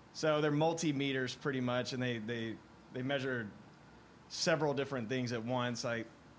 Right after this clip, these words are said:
the E D I Plus, the new one, it's got the B-, the Bosch B M E two eighty sensor on it, which measures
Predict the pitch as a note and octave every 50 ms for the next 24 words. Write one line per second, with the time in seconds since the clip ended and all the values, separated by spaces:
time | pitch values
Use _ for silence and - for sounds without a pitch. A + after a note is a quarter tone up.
0 | - - - - B2+ C3+ B2+ A#2+ A#2+ A#2+ A2+ G#2+ F#2 - - D#3+ D#3+ D3+ D3+ C#3+
1 | C3 B2+ - - D3 B2+ A#2+ B2 - - C3+ C3 B2+ C3 C3 C3 B2 B2 A#2+ B2
2 | D#3 F3 - - - - - - - - - C3+ B2 - D3+ C#3+ C3 B2 A2+ C3
3 | A#2+ A#2 C#3 D3 - - - C3 C3+ B2+ A2+ C3+ B2+ C3 C#3 - - D3 C#3+ C#3
4 | C3+ C3 C3 C3 C3 C3 C3 C3 B2+ B2+ B2 C3 - D#3 C#3+ C3+ C3 C3 B2+ A#2+
5 | A2+ - B2+ A#2+ A2 - B2+ B2 A#2 A2 A2+ A#2 A#2 A#2 A#2 A2+ G#2 A#2 A2+ G2+
6 | - B2 A#2+ A#2+ A2+ A#2 A#2 A2+ A2+ G#2 - -